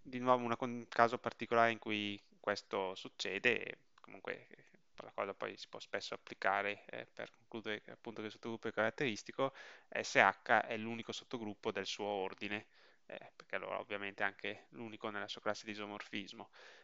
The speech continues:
E, quindi, giusto per dare un esempio molto facile in cui questo funziona, è se avete come G un gruppo ciclico finito, sapete che per ogni, eh,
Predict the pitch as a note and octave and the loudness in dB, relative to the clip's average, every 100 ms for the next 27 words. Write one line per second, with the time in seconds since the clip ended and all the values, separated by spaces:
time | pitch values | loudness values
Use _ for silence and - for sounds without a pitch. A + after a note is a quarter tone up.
0 | _ - - B2+ A2 G#2+ G#2+ - _ - | _ -20 0 4 6 6 0 -8 _ -20
1 | - - - - F3 D3+ - - B2 A2 | -20 -20 -20 -20 -18 -18 -18 -8 -4 -2
2 | G#2+ G#2 - - - - - - A2+ - | -2 -2 -6 -18 -20 -20 -18 -8 -6 -2
3 | F#2+ F#2+ G2+ G2 G2 G2 G#2+ G2 G2 G2+ | -4 0 -2 -2 -6 -14 -12 -8 -8 -6
4 | G2 F#2+ G#2 G#2 G2 G#2+ G#2 G2+ - - | -8 -8 2 2 2 -2 -6 -8 -16 -12
5 | G2 - - G#2 - - B2+ - G#2 G#2 | -12 -12 -8 -8 -8 -6 -6 -2 0 2
6 | G2+ - G2+ G2 G2 G2 G#2+ G2+ G2+ G2+ | 2 0 0 0 0 -2 -6 -6 -8 -6
7 | G#2 G2+ G2 - - G2 G#2 - _ - | -6 -6 -10 -8 -2 0 -2 -8 _ -10
8 | G#2+ G#2 G#2 G2 D3 A#2+ F#2+ - G2+ - | -8 -8 -8 -6 -4 -4 -6 -2 -2 -2
9 | - - F#2+ G2+ - F#2 - _ G#2 G2 | -8 -8 -6 -6 -4 -6 -8 _ 0 2
10 | G2 G2 F#2+ - - - - - A2+ A2+ | 0 -6 -12 -14 -20 -20 -20 -8 -6 -6
11 | - | -10